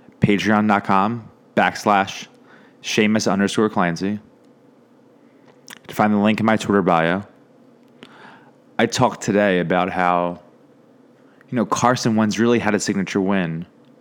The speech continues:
on Thursday Night Football back in twenty seventeen. They were four and one, playing the four and one Carolina Panthers in Carolina on Thursday Night Football. They were three-point underdogs.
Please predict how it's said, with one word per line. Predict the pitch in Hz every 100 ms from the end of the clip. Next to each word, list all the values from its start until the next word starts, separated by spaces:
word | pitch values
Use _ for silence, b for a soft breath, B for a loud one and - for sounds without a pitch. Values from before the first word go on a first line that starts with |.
| B B B B -
on | 113
Thursday | 90 117 113 98
Night | 110 101
Football | - 107 98 80
back | 98 92
in | 98
twenty | - 98
seventeen. | 95 98 95 92 87 92 92 _ _ _ - B B B
They | 98
were | 104
four | - 113 117
and | 113
one, | 98 90 104 101 - _ _ B B B B _
playing | 113 113
the | 95
four | - 110 120
and | 120
one | 113 117
Carolina | 101 101 104 110
Panthers | - 98 87 92 95 - - - _ _ b b b b b _
in | 143 151
Carolina | 135 123 117 95 101 107
on | 104
Thursday | 95 98 98
Night | 110
Football. | 98 - 87 98 - - _ _ _ _ _ - b b
They | 92
were | 98
three-point | - 110 120 117
underdogs. | 107 90 82 90 - -